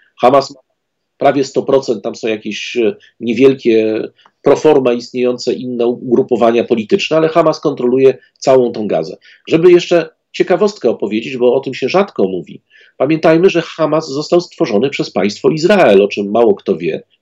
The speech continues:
ponieważ to były, to była końcówka lat osiemdziesiątych. No, sam Hamas powstał w osiemdziesiątym siódmym, ale te pierwociny jego to są lata osiemdziesiąte. Przypomnijmy, w latach osiemdziesiątych Organizacja Wyzwolenia Palestyny zostaje uznana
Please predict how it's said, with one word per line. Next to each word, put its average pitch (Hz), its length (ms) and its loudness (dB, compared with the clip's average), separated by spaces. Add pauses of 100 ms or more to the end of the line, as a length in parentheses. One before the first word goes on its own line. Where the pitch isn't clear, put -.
(180)
ponieważ 185 540 2 (380)
to 196 100 2
były, 208 260 4 (400)
to 202 100 -4
była 202 140 0
końcówka 185 460 -8
lat 170 220 0
osiemdziesiątych. 131 800 -14 (540)
No, 135 120 -2
sam 208 220 2
Hamas 190 280 0
powstał 165 260 -6
w 151 40 -6
osiemdziesiątym 147 500 -10
siódmym, 160 340 -4
ale 139 140 2
te 139 160 -4 (240)
pierwociny 160 640 0
jego 156 220 0
to 139 100 -8
są 139 200 0
lata 135 300 2
osiemdziesiąte. 110 800 -8 (280)
Przypomnijmy, 170 640 2
w - 40 -20
latach 170 340 -2
osiemdziesiątych 131 960 -4 (400)
Organizacja 135 680 2
Wyzwolenia 139 500 -4
Palestyny 120 560 -4
zostaje 147 420 0
uznana 120 720 0